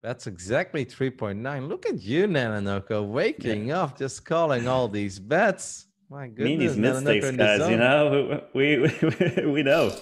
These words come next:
Speaker 1: <laughs>
Speaker 2: I need to find
Speaker 1: Yeah.
Speaker 2: this Beat the Pros tournament.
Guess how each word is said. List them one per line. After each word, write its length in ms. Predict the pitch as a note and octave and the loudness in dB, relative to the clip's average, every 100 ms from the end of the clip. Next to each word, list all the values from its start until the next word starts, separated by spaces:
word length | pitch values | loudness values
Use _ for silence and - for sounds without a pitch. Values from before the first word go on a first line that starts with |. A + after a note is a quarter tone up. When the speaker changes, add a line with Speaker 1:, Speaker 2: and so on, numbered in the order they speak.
| - - - - - | -16 -20 -20 -20 -14
Speaker 1:
<laughs> 760 | - D3 D3 D#3 C#3 - B2+ - - _ _ _ _ _ _ _ _ _ _ _ _ _ _ _ _ _ - | -4 -2 0 0 0 2 0 -2 -8 _ _ _ _ _ _ _ _ _ _ _ _ _ _ _ _ _ -6
Speaker 2:
I 100 | A#2 | -2
need 140 | D#3+ A2 | 0 2
to 40 | |
find 200 | - G2+ | 2 2
Speaker 1:
Yeah. 60 | F#2+ | 2
Speaker 2:
this 100 | - | 0
Beat 220 | - G#2 | -2 -2
the 60 | - | -2
Pros 340 | - G2+ G2 G2 | 0 2 2 2
tournament. 520 | G2+ F#2+ F#2 F#2 | 0 0 -2 -4